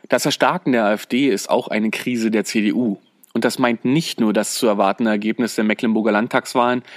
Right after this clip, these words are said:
gleich um achtzehn Uhr, wo die C D U hinter der A F D auf Platz drei zu landen droht. Die A F D hat sich erst zweitausenddreizehn im Landesverband in Mecklenburg-Vorpommern gegründet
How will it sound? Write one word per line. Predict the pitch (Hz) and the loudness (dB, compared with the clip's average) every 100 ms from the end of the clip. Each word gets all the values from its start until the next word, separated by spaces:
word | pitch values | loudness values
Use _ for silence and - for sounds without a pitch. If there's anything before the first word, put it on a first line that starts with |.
| - - | -20 -4
gleich | 110 107 113 | 0 0 0
um | 73 | 0
achtzehn | - - 104 | -2 -2 -2
Uhr, | 101 147 156 - - - | 2 0 0 -8 -20 -6
wo | 117 | -4
die | 104 | -2
C | - | -2
D | 117 - | 0 2
U | 156 | 0
hinter | 139 120 | 2 2
der | 104 - | 2 2
A | 98 | 0
F | - | 0
D | 104 117 | 0 0
auf | 120 | 0
Platz | - - | -4 -6
drei | - 92 98 | 0 0 0
zu | 123 | 0
landen | 110 107 101 | 2 2 0
droht. | 92 69 - - _ _ _ - - - - - - _ | 0 -2 -4 -16 _ _ _ -20 -20 -20 -20 -20 -20 _
Die | 113 98 | 0 2
A | 131 | 2
F | - | 2
D | 190 190 135 | 0 2 2
hat | 123 | 0
sich | 120 - | -2 -2
erst | 120 - | -2 -2
zweitausenddreizehn | - 123 139 127 117 127 151 - 113 | -2 0 0 -2 0 0 0 0 0
im | 95 110 | 2 2
Landesverband | 107 147 - 120 107 104 101 - | 2 0 0 0 2 0 -2 -4
in | 107 107 | -2 0
Mecklenburg-Vorpommern | 104 113 110 110 - 127 - 123 113 117 | 0 0 0 0 0 -2 0 0 2 2
gegründet | 127 160 139 - | 2 2 2 -2